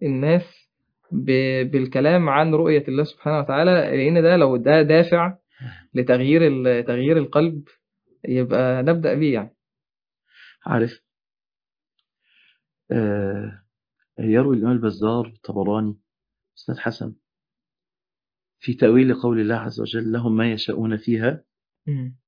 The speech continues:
Speaker 2: ولدينا مزيد". آه، بيقول لنا على مشهد هيكون في الجنة.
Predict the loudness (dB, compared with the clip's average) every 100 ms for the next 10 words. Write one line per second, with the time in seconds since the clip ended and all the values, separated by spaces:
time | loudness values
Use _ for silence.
0 | _ _ 0 4 4 4 2 -2 -6 -14
1 | -18 _ _ _ _ _ _ _ _ _
2 | _ _ _ _ _ _ _ _ _ _
3 | _ _ _ _ _ _ _ _ _ _
4 | _ _ _ _ _ -4 -2 -2 0 2
5 | 4 4 2 0 -2 -4 -4 -4 -4 -2
6 | -2 -4 -6 -8 -12